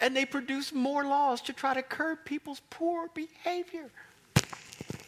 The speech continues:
Are you kidding me? We are a mess. That God allows for anything good I do with respect to my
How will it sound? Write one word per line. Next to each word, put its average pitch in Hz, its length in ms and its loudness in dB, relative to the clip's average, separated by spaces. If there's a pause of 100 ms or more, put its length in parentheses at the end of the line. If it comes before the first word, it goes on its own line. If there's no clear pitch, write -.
(2250)
Are 349 200 8
you 330 160 6 (160)
kidding 359 460 4
me? 262 140 0
We 359 320 4
are 262 220 2
a 247 80 2
mess. 285 920 -4 (2000)
That 226 140 0 (180)
God 262 380 4
allows 247 580 2
for - 180 -2 (100)
anything 277 640 0
good 277 220 0
I 254 160 2
do 247 240 0
with 277 280 -8
respect 254 460 -4
to 254 60 -6
my 233 180 0